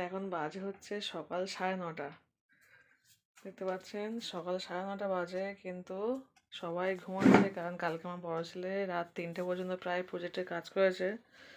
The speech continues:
সেই কারণে এখন ডাকিনি। আর আমিও আজকে বেলায় একটু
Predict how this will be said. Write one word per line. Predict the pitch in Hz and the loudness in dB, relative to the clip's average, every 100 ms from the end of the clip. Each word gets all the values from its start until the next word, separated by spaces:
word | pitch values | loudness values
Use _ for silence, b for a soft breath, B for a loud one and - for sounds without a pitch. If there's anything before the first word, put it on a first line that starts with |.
| B B B B - | B B B B -8
সেই | - 180 | -2 0
কারণে | 180 170 170 | 0 -2 -4
এখন | 180 180 | -6 -4
ডাকিনি। | 165 160 190 196 233 247 240 170 | -2 -2 -2 0 0 -2 -6 -6
আর | 165 165 165 | -6 -6 -6
আমিও | 175 180 180 | -4 -4 -4
আজকে | 170 180 | -4 -4
বেলায় | 175 165 170 | -4 -4 -4
একটু | 175 | -4